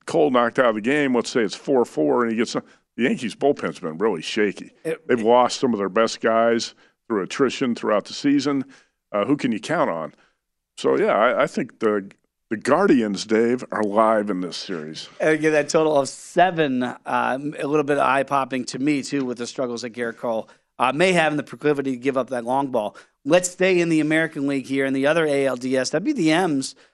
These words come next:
Speaker 2: A bit of a surprise as they win two in a row north of the border, come back from an
Speaker 1: Yeah.
Speaker 2: eight one deficit, somehow win that game. Stunning, uh, defeat for the Blue Jays. And now they take on, I think, maybe universally the best team in the American League as the one seed, obviously, the Stros.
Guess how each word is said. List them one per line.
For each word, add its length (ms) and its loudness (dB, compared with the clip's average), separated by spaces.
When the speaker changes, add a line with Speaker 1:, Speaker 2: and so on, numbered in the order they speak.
Speaker 2:
A 120 2
bit 160 0
of 100 -6
a 40 -2
surprise 500 0
as 100 -8
they 120 2
win 280 0
two 180 -2
in 80 2
a 40 2
row 420 4
north 260 2
of 60 -6
the 80 -6
border, 240 0
come 180 -8
back 200 -4
from 100 -14
an 80 -12
Speaker 1:
Yeah. 140 -14
Speaker 2:
eight 140 -4
one 220 -2
deficit, 440 0
somehow 320 -2
win 180 -2
that 180 -2
game. 320 -6
Stunning, 600 0
uh, 200 0
defeat 460 -6
for 60 -8
the 80 -8
Blue 240 -2
Jays. 420 -2
And 140 0
now 160 2
they 80 4
take 200 -2
on, 120 2
I 60 4
think, 360 -2
maybe 440 0
universally 580 0
the 80 0
best 260 -2
team 140 0
in 40 0
the 60 0
American 320 0
League 180 2
as 160 2
the 80 2
one 220 2
seed, 240 -2
obviously, 420 -4
the 80 -8
Stros. 500 0